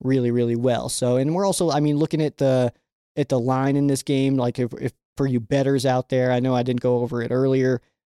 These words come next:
um, but, uh, I mean, the Rams right now sitting at minus six and a half. It did open at seven, so it did creep a little bit. Minus three ten for the money line, and over under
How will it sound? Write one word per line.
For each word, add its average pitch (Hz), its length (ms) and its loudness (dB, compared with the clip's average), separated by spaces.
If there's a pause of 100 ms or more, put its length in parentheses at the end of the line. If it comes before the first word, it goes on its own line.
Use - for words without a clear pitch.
um, 117 300 -2
but, 127 340 0
uh, 120 320 0
I 127 80 -2
mean, 131 160 2
the 127 80 0
Rams 156 260 0
right 151 140 2
now 143 320 0 (160)
sitting 147 260 -2
at 123 60 -6
minus 139 560 -2
six - 360 -6
and 127 80 -6
a 120 60 -4
half. 165 340 -6
It 175 60 -4
did 190 100 0
open 180 260 0
at - 100 -6
seven, 175 440 -2
so 135 340 0
it 131 100 -4
did 135 180 -6
creep 143 260 -2
a 131 40 0
little 143 200 -2
bit. 143 240 -2 (220)
Minus 147 460 -2
three 160 260 -2
ten 156 260 -4
for 147 120 -4
the 127 80 -2
money 151 220 0
line, 143 220 -2
and 131 100 -2
over 202 260 -2
under 202 260 0